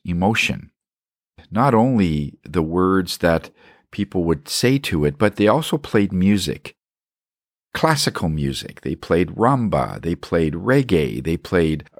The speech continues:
heavy metal, they played, uh, just different forms of music. And the water would show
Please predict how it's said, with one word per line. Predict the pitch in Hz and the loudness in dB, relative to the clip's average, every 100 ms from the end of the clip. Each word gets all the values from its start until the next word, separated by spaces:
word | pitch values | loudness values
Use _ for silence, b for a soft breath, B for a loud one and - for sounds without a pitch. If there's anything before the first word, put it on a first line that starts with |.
| - | -6
heavy | 78 120 127 | 0 0 2
metal, | 120 131 131 80 58 73 | 2 4 2 0 -2 -4
they | 80 | -4
played, | 82 92 82 80 - B B B B B _ | -2 0 0 0 -6 B B B B B _
uh, | - 85 78 76 73 - 64 69 98 | -2 0 2 0 -4 -10 -14 -10 -6
just | 160 165 180 | -2 -2 -2
different | 180 156 110 | 0 0 0
forms | - 123 123 123 101 | 0 2 4 2 -2
of | 90 | -4
music. | 95 110 104 82 - - - b b b b b | 0 2 2 -2 -10 -16 -20 b b b b b
And | 95 95 | -2 0
the | |
water | 87 92 98 127 135 | 2 4 4 2 0
would | 120 | -2
show | - - 78 78 101 | -2 -2 0 0 -2